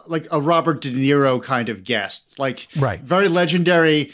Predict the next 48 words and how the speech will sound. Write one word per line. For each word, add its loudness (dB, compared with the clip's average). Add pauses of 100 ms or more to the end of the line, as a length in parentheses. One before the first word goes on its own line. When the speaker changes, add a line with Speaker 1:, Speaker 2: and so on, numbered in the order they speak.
(100)
Speaker 1:
You -4
love 0
his 0
work. 2
He -6
gets 0
on 0
the -2
show 0
and -6
he -4
just -8
lays -8
an -14
egg. -6
Speaker 2:
Right. -4
Yeah. 0
It's, -8
it's -4
a -2
total 0
mess. -4
Speaker 1:
One 0
cryptid 0
I 0
know 4 (180)
you're -4
friendly 0
with, 0
and 0
you 0
have -2
gone 0
out -2
and -4 (320)
caused 0
some, -4
some -6
trouble 0
with, -2
is -4
Chupacabra. -2 (840)
You 4
and 4
Chupacabra 2
Speaker 2:
<laughs> -
Speaker 1:
ha-, -4
have -4